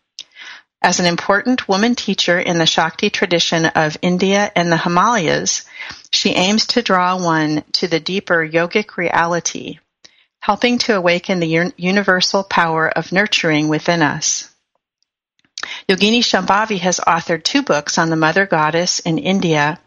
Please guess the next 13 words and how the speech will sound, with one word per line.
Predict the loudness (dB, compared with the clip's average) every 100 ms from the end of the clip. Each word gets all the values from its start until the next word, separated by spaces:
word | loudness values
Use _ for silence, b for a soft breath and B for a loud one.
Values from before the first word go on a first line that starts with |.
| B B B 0
as | 2
well | 2 2
as | 0
two | 0 0 0
powerful | 2 2 0 -2 -2 2
mantra | 2 2 0 0
chanting | 0 0 0 0 -2
C | 0 0 0
Ds | 2 2 2
in | 2
the | 0
traditional | 0 0 0 2 0
style. | 0 0 2 2 0 -2